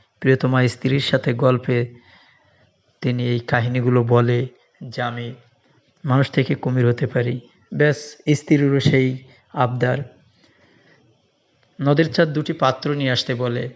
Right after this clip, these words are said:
দুটি পাত্রে পানি নিয়ে আসার পরে দুটি পাত্রেই ফু দেয়। বলে,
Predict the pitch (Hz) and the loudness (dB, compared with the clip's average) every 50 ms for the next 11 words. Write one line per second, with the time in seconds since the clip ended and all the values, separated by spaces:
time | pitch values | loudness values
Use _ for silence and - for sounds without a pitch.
0 | _ _ _ _ _ _ _ _ _ _ _ _ _ _ _ _ _ _ - 220 | _ _ _ _ _ _ _ _ _ _ _ _ _ _ _ _ _ _ -14 -8
1 | - 131 123 139 - - 139 - 131 127 123 - - 139 135 - 123 123 127 123 | -4 0 0 0 0 0 0 2 2 0 0 0 -2 -2 0 0 0 0 0 0
2 | 123 127 127 127 123 - - 127 123 - - 123 123 123 123 120 127 - - - | 0 0 0 0 0 0 0 -2 -2 0 0 0 0 2 0 -2 -4 -8 -12 -14
3 | - - 123 135 131 - 151 - 151 131 123 - - 135 135 135 131 - - - | -8 -4 -4 -4 -2 -4 -2 0 0 0 0 0 0 0 0 0 0 -4 -4 -4
4 | 131 123 117 127 123 120 120 127 123 - - - - _ - 139 131 139 135 139 | -2 0 2 2 2 2 0 -2 -6 -14 -20 -20 -20 _ -6 0 2 2 4 4
5 | 135 | 2